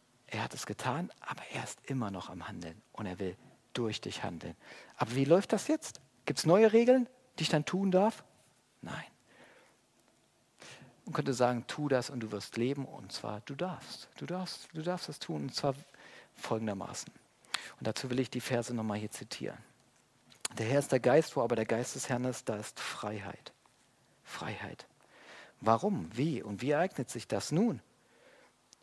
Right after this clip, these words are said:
„Nun aber schauen wir alle mit aufgedecktem Angesicht die Herrlichkeit des Herrn wie in einem Spiegel.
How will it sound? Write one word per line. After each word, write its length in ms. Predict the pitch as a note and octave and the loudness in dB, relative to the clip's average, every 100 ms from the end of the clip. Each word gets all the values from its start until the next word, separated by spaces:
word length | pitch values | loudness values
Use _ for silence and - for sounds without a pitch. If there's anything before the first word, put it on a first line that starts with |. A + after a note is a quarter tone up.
| _ | _
„Nun 300 | B2+ C#3+ G3+ | -2 2 4
aber 200 | F3+ E3+ | 4 4
schauen 460 | D#3 - D3 C#3+ C#3 | 4 2 4 4 2
wir 180 | C3+ - | 0 2
alle 200 | A2 G#2+ | 0 0
mit 240 | A2 - | -4 -4
aufgedecktem 760 | - C#3 D3 - A#2+ G#2+ - A2 | 2 2 2 -2 -2 -4 -4 -8
Angesicht 560 | G#2 G#2+ G#2 A2+ - | -6 -6 -6 -6 -8
die 100 | A2 | -10
Herrlichkeit 640 | G2+ - A#2+ G#2+ - G#2+ G#2+ | -8 -8 -8 -8 -6 -6 -6
des 200 | - - | -8 -6
Herrn 200 | G2 G2+ | -6 -6
wie 80 | |
in 120 | F#2+ F2 | -6 -6
einem 180 | F#2+ | -8
Spiegel. 520 | G2 - - F#2 - | -8 -8 -10 -14 -14